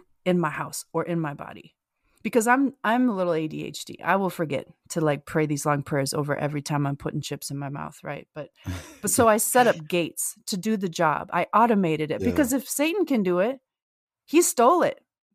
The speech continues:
Speaker 2: Wow, I like
Speaker 1: I'm
Speaker 2: that a
Speaker 1: taking it
Speaker 2: lot.
Speaker 1: back, right? So
Speaker 2: Wow.
Speaker 1: by faith, set up automated systems. Like, this is, th-, so I set 'em up at my door, I set them up at my mouth. So in case I'm not at home,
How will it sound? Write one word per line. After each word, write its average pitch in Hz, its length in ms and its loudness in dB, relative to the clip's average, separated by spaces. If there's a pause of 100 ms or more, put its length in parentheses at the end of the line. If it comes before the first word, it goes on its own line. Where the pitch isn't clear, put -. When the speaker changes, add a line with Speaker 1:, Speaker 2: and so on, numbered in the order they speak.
(280)
Speaker 2:
Wow, 90 560 -6
I 92 80 0
like 90 260 0
Speaker 1:
I'm 233 120 4
Speaker 2:
that 247 80 2
a - 0 -
Speaker 1:
taking 311 320 2
it 233 60 0
Speaker 2:
lot. - 80 -6
Speaker 1:
back, 247 340 0
right? 196 280 -2
So 220 280 0 (160)
Speaker 2:
Wow. 165 440 -8 (260)
Speaker 1:
by 240 200 2
faith, 311 380 0
set 254 320 0
up 277 160 0
automated 226 560 0
systems. 175 520 -2
Like, 170 200 2
this 214 200 0
is, 180 220 -4 (140)
th-, 165 160 -6
so 127 280 0
I 123 100 -6
set 143 200 -2
'em 165 120 4
up 175 160 4
at - 80 -4
my 196 120 4
door, 240 280 6
I 247 40 4
set 233 220 -2
them 208 160 4
up 196 140 2
at 180 60 -6
my 175 140 2
mouth. 196 340 4
So 160 200 0
in 151 100 -2
case 160 220 -4
I'm 165 60 0
not 165 180 2
at - 80 -6
home, 214 380 0